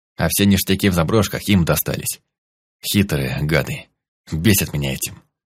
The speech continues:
Батя с историком слишком добренькие. Я бы пятнистых на подходе к поселку отстреливал». «Но ведь они тоже люди.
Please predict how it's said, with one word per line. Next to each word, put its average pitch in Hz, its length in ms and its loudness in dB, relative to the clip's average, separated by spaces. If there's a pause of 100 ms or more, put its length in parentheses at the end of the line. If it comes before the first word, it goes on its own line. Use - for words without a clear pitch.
(360)
Батя 104 320 2
с 98 80 0
историком 98 460 2
слишком 95 420 2
добренькие. 90 580 0 (800)
Я 95 220 4
бы 95 100 4
пятнистых 95 460 0
на 92 100 2
подходе 95 340 2
к - 60 -4
поселку 95 400 0
отстреливал». - 640 -4 (1080)
«Но 101 120 2
ведь 101 180 2
они 101 200 4
тоже 101 300 2
люди. 101 380 -2